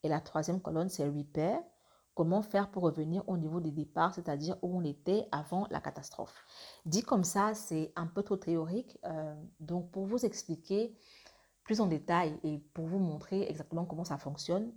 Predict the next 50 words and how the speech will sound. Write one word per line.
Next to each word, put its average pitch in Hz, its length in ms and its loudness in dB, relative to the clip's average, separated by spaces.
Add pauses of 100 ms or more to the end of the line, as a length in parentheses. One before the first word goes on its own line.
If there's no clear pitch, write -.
je 156 140 -2
suis 202 200 -2
partie, 202 680 -4
euh, 147 220 -6
sur - 260 -6
une 196 140 4
de 175 80 4
mes 151 120 0
peurs 185 440 2
et 160 80 -2
j'ai 175 160 2
rempli 175 340 -6
le 160 120 0
tableau. 127 380 -4 (800)
Cette 226 300 2
peur-là, 208 400 10
c'est 208 360 4
mourir 180 680 0 (160)
avant 165 300 0
les 151 160 2
trente 190 380 -2
ans 180 180 2
du 165 120 -2
petit 156 380 -8
humain. 131 180 -6 (540)
Donc, 170 220 2
dans 208 80 12
la 208 60 10
première 185 340 2
colonne, 147 380 2
qui - 120 2
est - 20 4
la 143 100 4
colonne 139 380 -2
define, 165 600 0
où 170 100 2
je 160 100 -4
dois 160 380 4
écrire 160 440 -2
le 147 120 -4
pire 175 340 -2
qui 170 120 -6
puisse 170 200 -8
arriver 165 560 0
en 143 140 -4
détail, 147 420 0 (460)
j'ai 185 100 4
noté 185 320 6
trois 170 300 2
points. - 240 -10